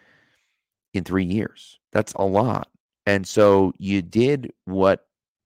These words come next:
what he and others in the offense said was basically changing the offense completely last year. You don't wanna do the same thing again this year.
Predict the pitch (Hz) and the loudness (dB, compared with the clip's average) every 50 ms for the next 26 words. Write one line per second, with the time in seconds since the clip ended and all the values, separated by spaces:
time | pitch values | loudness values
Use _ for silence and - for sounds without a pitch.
0 | _ _ _ _ _ _ _ _ _ - 95 104 101 - - - - 123 147 156 | _ _ _ _ _ _ _ _ _ -2 0 0 0 0 -6 -8 -6 -4 -2 -2
1 | 160 170 - - - 107 101 - - 104 110 117 143 143 120 117 107 101 98 92 | -2 -2 -4 -4 -4 -4 -4 -4 0 0 2 2 2 2 0 0 -4 -4 -4 -2
2 | 95 104 131 - - 98 90 - - - - 110 117 110 98 92 90 80 - - | 0 -2 0 0 -2 -2 -2 -4 -6 0 2 2 2 2 2 -2 -2 -4 0 0
3 | 101 120 139 - - 110 90 - - - - 98 98 107 117 113 113 104 95 85 | 0 0 0 -2 -6 -8 -8 -8 -14 -10 -8 -8 -6 -6 -6 -8 -8 -6 -6 -4
4 | 85 90 90 92 - - 87 82 - - 87 80 - 87 92 98 58 71 80 82 | -2 0 0 0 0 -4 -6 -6 -6 -10 -10 -8 -4 -2 -2 -2 -2 -4 -4 -2
5 | 82 82 85 - - 87 82 - - - _ _ _ _ _ _ 110 113 95 - | -2 -2 -2 -4 -4 -4 -4 -4 -6 -14 _ _ _ _ _ _ -4 -4 2 4
6 | 110 110 127 139 117 131 123 117 117 101 92 87 - 95 92 90 85 85 85 82 | 4 4 4 4 2 0 0 0 0 -2 -2 -2 0 -2 -2 -2 -2 -6 -6 -6
7 | 80 80 78 78 78 - - - - - | -8 -8 -8 -8 -12 -12 -12 -14 -14 -16